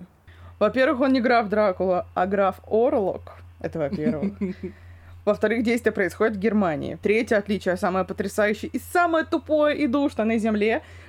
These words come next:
Speaker 1: то, что люди умирают якобы не от того, что их укусил вампир, а от того, что у них чума. <laughs> Натуральная чума, как Вова чума. <laughs>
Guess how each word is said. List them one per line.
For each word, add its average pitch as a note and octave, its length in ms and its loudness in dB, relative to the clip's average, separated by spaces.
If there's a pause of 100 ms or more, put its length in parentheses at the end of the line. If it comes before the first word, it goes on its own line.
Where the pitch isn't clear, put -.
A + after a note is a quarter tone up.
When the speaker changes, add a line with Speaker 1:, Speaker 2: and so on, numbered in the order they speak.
(140)
Speaker 1:
то, A3 120 4
что G3+ 540 2 (360)
люди A3+ 420 2
умирают F#3+ 580 2 (100)
якобы F3 580 0 (400)
не F#3+ 220 0
от - 280 -2 (220)
того, F#3 240 2
что - 140 -6
их - 100 -6
укусил - 380 -8
вампир, E3+ 720 0 (320)
а F3+ 100 4
от E3+ 100 0
того, F3 280 2
что - 240 -4 (200)
у F3 80 -2
них F#3+ 280 -4 (120)
чума. F#3 680 -2 (300)
<laughs> C#4 260 -6
Натуральная G3+ 720 4
чума, G#3 400 2
как A#3 240 0
Вова G#3+ 340 2
чума. G3 520 0
<laughs> - 20 0